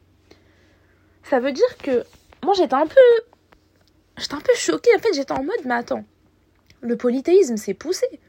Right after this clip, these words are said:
Entre une personne qui a une relation hors mariage et une personne qui croit en plusieurs dieux, il y a une différence. Ou encore, boire l'alcool et être dans une relation hors mariage. Je m'explique. Déjà, la fornication,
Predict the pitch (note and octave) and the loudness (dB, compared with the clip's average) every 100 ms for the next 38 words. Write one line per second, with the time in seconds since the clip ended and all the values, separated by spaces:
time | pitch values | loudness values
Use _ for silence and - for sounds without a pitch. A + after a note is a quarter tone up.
0 | _ _ _ _ - D4 F4+ E4 E4 - | _ _ _ _ -8 -6 -4 0 0 0
1 | F#4 F4 - C4+ B3 A#3+ C4+ C4 - C#4 | -4 -6 -4 -2 -2 0 0 0 -2 -6
2 | B3+ B3+ C4 B3+ A3+ G#3 - _ _ _ | -6 -4 -4 -2 -2 -4 -8 _ _ _
3 | _ _ _ _ _ _ _ - - _ | _ _ _ _ _ _ _ -20 -20 _
4 | C4 C#4+ D4 - E4+ - - C4+ A#3+ G#3 | -2 -2 -2 -2 -2 -2 0 0 0 -6
5 | _ _ _ _ - C4+ G#3+ - D4+ A3+ | _ _ _ _ -12 -8 -8 -6 -6 -6
6 | - A3+ A3 A3 C#4 G4 C4 G#3 G3+ G3+ | -6 -2 0 0 0 2 2 0 -2 -4
7 | E4 F#4 D4+ - - _ _ _ _ _ | -4 -4 -6 -10 -20 _ _ _ _ _
8 | _ _ _ _ - C#4+ B3+ D#4+ F#4 F#4+ | _ _ _ _ -2 0 2 2 0 0
9 | - _ _ _ - G#3 D4 C4 A#3+ A#3+ | -10 _ _ _ -8 0 2 2 0 2
10 | F4 D4 A#3+ G#3+ A3 A3+ A3 G#3+ G#3 - | 0 2 0 -2 -4 -6 -4 -2 -4 -4
11 | G#3 C4 D4 A#3+ - A3+ D#4 - - - | -6 -4 -4 -6 -6 -4 -4 -6 -12 -14
12 | - - _ _ _ _ _ _ - A#3 | -16 -20 _ _ _ _ _ _ -4 0
13 | D4+ D#4 - B3+ A#3 A#3+ G#3+ D#4 | 2 2 0 -6 -4 -6 -6 -6